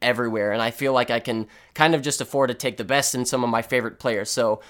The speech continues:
I'm taking a Super Bowl champion, the defensive rookie of the year. So now I have the offensive and defensive rookie of the year. I mean, no Antonio Brown and Gronk, but <laughs> he was a three-time first-team All-Pro, second ti-, two-time second-team All-Pro, five-time Pro Bowler,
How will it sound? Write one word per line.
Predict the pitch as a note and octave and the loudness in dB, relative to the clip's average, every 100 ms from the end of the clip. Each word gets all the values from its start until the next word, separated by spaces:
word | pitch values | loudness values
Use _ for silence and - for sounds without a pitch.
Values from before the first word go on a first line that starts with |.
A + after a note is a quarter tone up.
| - - | -12 -2
I'm | C#3 | -2
taking | D#3+ D#3 B2 | 0 0 0
a | |
Super | - F#3 D#3+ | 0 -2 -2
Bowl | C#3+ D3 | 0 -2
champion, | - C3+ B2 B2 A#2+ B2 - | 0 -2 -2 -2 -4 -4 -8
the | |
defensive | A2+ D#3 E3 D#3+ D#3 C3 | -6 -4 -2 -2 -2 -2
rookie | C3+ C#3 B2+ | -4 -4 -4
of | A#2+ | -2
the | |
year. | C3 A#2+ | -2 -2
So | - A#2 | -2 0
now | C3 | 2
I | C3 | 2
have | A#2+ | 0
the | G#2 | 0
offensive | - C#3+ D3 A#2 A#2 A2 | 4 4 4 -8 -6 -4
and | C3+ D3 | -2 -2
defensive | A#2 F#2+ G#2+ G#2+ G2+ | -6 -6 -8 -8 -10
rookie | G2 F#2+ | -10 -8
of | G#2 | -6
the | |
year. | G#2+ | -4
I | |
mean, | B2 A2+ - - _ _ _ D#3 D3+ | -4 -6 -10 -20 _ _ _ -20 -6
no | D3 D3+ C3 | 2 4 4
Antonio | A#2+ C3+ B2 A#2 | 2 -4 -2 -4
Brown | C3 B2+ A2+ | -2 -2 -2
and | A2+ | -4
Gronk, | C3 D#3+ B2+ A2+ | 2 4 2 -2
but | B2+ A#2+ B2+ - G#3 F3+ - - | -4 0 0 2 4 4 2 -16
<laughs> | G#3 - | -16 -6
he | D#3+ | -2
was | D#3 C3+ | 0 4
a | C3+ B2 A2+ - _ | 4 4 0 -6 _
three-time | - - G3+ A3 - E3 D#3 | -14 -2 0 0 0 0 0
first-team | C#3+ D3 C#3 - C3+ | -2 -4 -4 -4 -2
All-Pro, | B2 B2 A#2+ B2 A2 G#2+ - | 2 2 0 -2 -2 -4 -8
second | - G#3 G3+ F#3 - | -4 -2 -2 -4 -8
ti-, | - D3+ - | -8 -6 -6
two-time | - G3 F3+ E3 | -10 -8 -4 -2
second-team | D3 - C#3 C3 - B2 | -2 -4 -4 -6 -8 -4
All-Pro, | G#2+ A2 A#2+ G#2 - - | -4 -2 -4 -4 -8 -20
five-time | _ - F#3 G3 G3 D#3+ D3 C3+ | _ 4 6 6 0 -6 -4 -4
Pro | - B2 | -4 -4
Bowler, | A2+ G#2+ G#2+ | -2 -4 -4